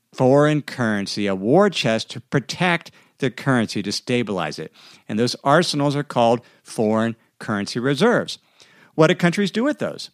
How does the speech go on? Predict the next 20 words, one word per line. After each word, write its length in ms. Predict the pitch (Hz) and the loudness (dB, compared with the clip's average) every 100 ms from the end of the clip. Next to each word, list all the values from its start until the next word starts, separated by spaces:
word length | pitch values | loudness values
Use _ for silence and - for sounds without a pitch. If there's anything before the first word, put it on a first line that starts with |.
| _ _ - | _ _ 2
Well, 180 | 147 170 | 2 4
they 160 | 147 | 0
keep 520 | - - 202 247 - | -2 -4 -2 -2 -4
these, 300 | 165 156 139 - _ | -2 0 -2 -10 _
these 200 | 135 135 | -6 -6
foreign 480 | - 147 170 180 208 - _ _ | -4 -2 0 -2 -4 -8 _ _
currency 440 | - 139 143 - | -2 0 0 -4
reserves 680 | 160 170 110 98 98 156 165 - _ _ _ _ - | -2 -2 0 0 0 -4 -8 -12 _ _ _ _ -6
to 520 | 143 127 123 123 - _ _ _ - | 2 4 4 2 -2 _ _ _ -6
essentially, 500 | - 131 151 160 151 | 0 0 2 0 0
when 420 | 120 139 170 196 | 2 2 4 4
their 140 | 190 | 2
currency 420 | - 160 151 170 | 2 0 0 0
begins 380 | 143 123 139 131 | -2 -2 -2 -2
weakening 560 | 113 127 127 151 151 143 | 0 0 2 0 2 2
and 100 | 113 | 0
they 60 | |
believe 360 | 104 113 127 135 | -2 0 2 2
that 80 | 127 | 0
it's 160 | - | -2